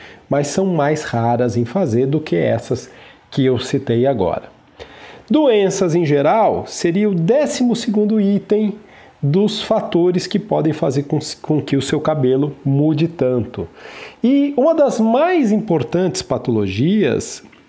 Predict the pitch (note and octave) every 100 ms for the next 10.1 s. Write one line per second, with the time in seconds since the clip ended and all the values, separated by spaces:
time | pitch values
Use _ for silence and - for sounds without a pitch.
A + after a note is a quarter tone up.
0 | _ C#3+ D#3 F3 F#3 F#3 - - F3+ F#3+
1 | G3 G3 F#3 E3 E3+ C3+ C3+ B2+ - C3+
2 | C3 - A#2 A2+ A2 - - G#2+ - -
3 | - - - A2 - - F3 D#3+ C3 G#2+
4 | A2+ G#2+ G2+ F#2 - F#2+ F2+ - - D#3+
5 | - - A2+ F#2 - - - _ - C3
6 | B2+ B2+ A#2+ G#2 A2 - C#3 B2+ - C3+
7 | C3+ B2+ - A#2+ A#2 A2+ A#2 A2+ G#2 F2+
8 | G#2+ - G#2 A#2+ B2 A2 - - - C3+
9 | C#3+ A2+ - - G#2 G2+ F2+ C3 C#3 G#2+